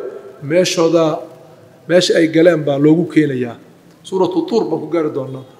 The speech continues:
"والذين آمنوا واتبعتهم ذريتهم بإيمان ألحقنا بهم ذريتهم وما ألتناهم من عملهم من شيء." Waxba Ilaahay ka nusqaamin maayo.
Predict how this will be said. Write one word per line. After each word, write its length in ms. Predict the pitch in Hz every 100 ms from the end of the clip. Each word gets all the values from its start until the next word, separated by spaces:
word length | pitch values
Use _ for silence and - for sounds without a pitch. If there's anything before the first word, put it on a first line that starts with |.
| -
"والذين 440 | 170 165 160 170 165
آمنوا 560 | 175 156 170 196 147 135 - - - _
واتبعتهم 840 | 160 160 - 165 165 165 185 - 165 160
ذريتهم 600 | 160 156 160 185 190 165
بإيمان 520 | 156 196 170 190 214 262 320 - - - - -
ألحقنا 640 | 202 185 - 262 285 269 254
بهم 280 | 233 254 214
ذريتهم 840 | 202 190 196 190 196 190 160 175 180 - - - - - - _ _ _ -
وما 220 | 220 262 262
ألتناهم 500 | 220 208 214 226 202
من 120 | 196 196
عملهم 420 | 196 214 196 175
من 160 | 165 151
شيء." 280 | - 156 - -
Waxba 240 | - 180 247
Ilaahay 200 | 208 196
ka 80 | 220
nusqaamin 400 | 185 - 175 175
maayo. 240 | 170 160